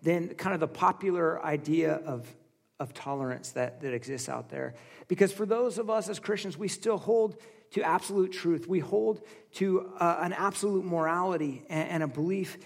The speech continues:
in the oneness of God and who he is and what he has called us to. Yet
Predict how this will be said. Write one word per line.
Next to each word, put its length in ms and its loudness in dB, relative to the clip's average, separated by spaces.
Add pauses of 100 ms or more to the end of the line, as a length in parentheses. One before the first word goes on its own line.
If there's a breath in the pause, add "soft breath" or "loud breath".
(180 loud breath)
in 100 0
the 100 4
oneness 360 0
of 120 -8
God 280 2
and 140 -2
who 200 -2
he 380 0
is 140 0
and 100 -4
what 140 0
he 60 0
has 100 -2
called 320 -4
us 160 -4
to. 260 -2 (300 loud breath)
Yet 420 0